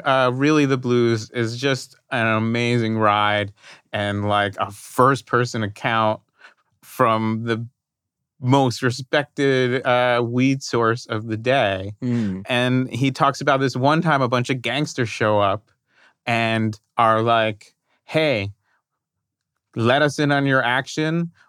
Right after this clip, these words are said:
Speaker 1: We'll bankroll you. We'll make this thing huge. You'll get rich." And he's like, "No fucking way.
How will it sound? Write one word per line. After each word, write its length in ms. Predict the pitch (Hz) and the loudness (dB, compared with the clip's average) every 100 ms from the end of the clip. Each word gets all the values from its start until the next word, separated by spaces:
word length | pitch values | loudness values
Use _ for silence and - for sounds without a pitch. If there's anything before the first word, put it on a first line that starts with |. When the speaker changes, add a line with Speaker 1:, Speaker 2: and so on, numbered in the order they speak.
| 120 | 0
Speaker 1:
We'll 240 | 135 131 | 2 2
bankroll 680 | 120 131 143 135 147 147 143 | 2 0 0 0 2 4 2
you. 300 | 151 160 165 | 2 2 2
We'll 140 | 131 | 2
make 280 | 123 135 135 | 2 0 0
this 200 | 143 131 | -2 0
thing 260 | 143 143 | -2 0
huge. 600 | 139 - 151 160 170 147 | -2 2 4 6 4 0
You'll 180 | 139 151 | -2 -2
get 220 | 147 143 131 | 0 -2 -4
rich." 560 | 131 131 160 175 - - | -2 2 2 0 -4 -8
And 160 | 127 123 | -4 -2
he's 200 | 127 120 | -2 0
like, 240 | 131 120 | 0 0
"No 380 | 120 131 139 143 | -2 0 2 0
fucking 400 | 139 143 135 139 | 0 -4 -2 -4
way. 360 | 139 98 98 | 0 -2 -4